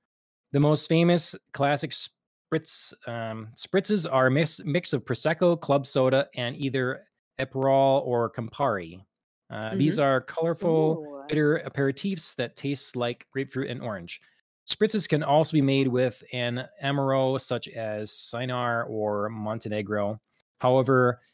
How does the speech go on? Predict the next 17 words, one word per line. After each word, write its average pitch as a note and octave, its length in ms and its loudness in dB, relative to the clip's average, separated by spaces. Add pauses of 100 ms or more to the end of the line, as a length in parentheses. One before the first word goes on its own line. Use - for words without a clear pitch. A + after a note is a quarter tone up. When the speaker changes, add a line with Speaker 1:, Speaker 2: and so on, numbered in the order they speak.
(100)
Speaker 1:
if A#2 120 -2
you B2 120 2
are B2 60 4
looking C#3 400 2
for A#2+ 260 0
a A#2 40 2
little B2 240 0
purr C3+ 480 2
in B2 180 -2
your A#2 220 0
spritz, - 600 -2 (120)
elderflower D3 520 4
liqueur C3 480 2 (140)
is B2 560 -2
the A2 120 -4
nimble B2 420 -2
addition. G2+ 500 -8